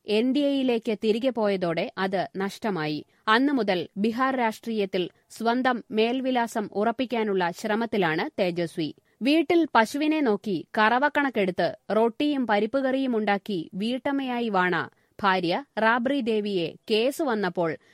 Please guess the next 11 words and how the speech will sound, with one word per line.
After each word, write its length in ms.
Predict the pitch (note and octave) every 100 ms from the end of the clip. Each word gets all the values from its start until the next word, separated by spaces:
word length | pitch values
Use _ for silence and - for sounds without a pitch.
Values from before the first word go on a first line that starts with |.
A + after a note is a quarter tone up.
| _ -
താൽക്കാലികമായി 1040 | G#3 B3 C4+ C#4 C4 A#3+ A3+ G#3 F#3 D3+
മുഖ്യമന്ത്രിയാക്കിയ 1120 | G3 A3 - C#4 C4+ B3 B3 G#3 - G#3 F3 -
ആളാണ് 560 | F3 F#3+ A#3+ F3+ D#3 D3 -
ലാലു. 380 | E3+ E3 F3 F3 - _ _
പക്ഷേ 360 | G#3+ - - A#3+ E3 - _ _
തന്നെ 300 | A3 A#3 C#4+ D4
അങ്ങനെ 300 | A3+ A3+ A3
താൽക്കാലികമായി 840 | G#3+ G#3+ B3 C4 C4+ B3+ B3 A#3 A3
പ്രതിഷ്ഠിച്ചതല്ലെന്ന് 1040 | G#3 G#3 A3+ - B3+ B3 G#3+ G3+ G#3 F#3+
തെളിയിക്കാൻ 640 | G3+ G3+ A#3+ G3+ F#3 D#3+ -
മകൻ 300 | F#3+ G#3 G#3